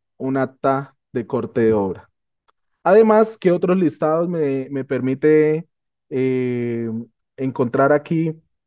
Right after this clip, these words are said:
esto fácilmente? Eh, el listado de existencias, es decir, un inventario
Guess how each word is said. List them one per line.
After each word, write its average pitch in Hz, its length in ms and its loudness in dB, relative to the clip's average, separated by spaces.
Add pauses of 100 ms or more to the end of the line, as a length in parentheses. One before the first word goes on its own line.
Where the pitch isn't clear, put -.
(360)
esto 120 920 -2
fácilmente? 156 1000 0 (1300)
Eh, 117 600 -4 (100)
el 170 320 -2
listado 151 480 4
de 147 60 8
existencias, 170 800 -2
es 139 180 0
decir, 151 460 -4 (1700)
un 151 180 -2
inventario 147 840 0